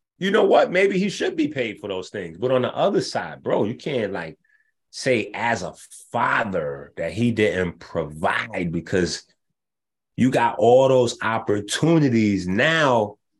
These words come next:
your, your level of start from nothing and hustle it up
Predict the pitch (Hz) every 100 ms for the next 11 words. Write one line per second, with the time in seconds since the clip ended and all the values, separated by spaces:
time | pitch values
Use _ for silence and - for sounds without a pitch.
0 | _ _ _ 95 95 160 196 185 165 151
1 | - _ _ _ _ _ _ _ _ _
2 | _ _ _ _ - 101 143 185 165 160
3 | 160 147 131 117 - - - 135 139 123
4 | - 135 117 98 98 123 127 - 104 87
5 | 85 80 - 123 - 127 117 101 117 151
6 | -